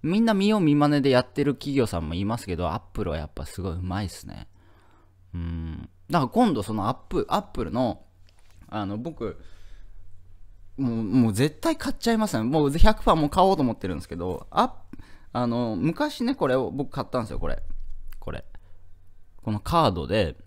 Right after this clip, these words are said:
その、これ忘れ物を、あの、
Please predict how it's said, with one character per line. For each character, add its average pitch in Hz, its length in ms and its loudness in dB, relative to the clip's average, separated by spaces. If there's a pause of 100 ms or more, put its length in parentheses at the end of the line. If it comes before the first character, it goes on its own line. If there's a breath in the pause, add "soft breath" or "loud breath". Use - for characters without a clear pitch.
(140)
そ 82 160 -8
の、 65 240 -10
こ 117 80 -2
れ 101 60 0
忘 110 240 2
れ 208 100 4
物 196 480 0
を、 - 160 -4 (360)
あ - 180 -8
の、 - 460 -12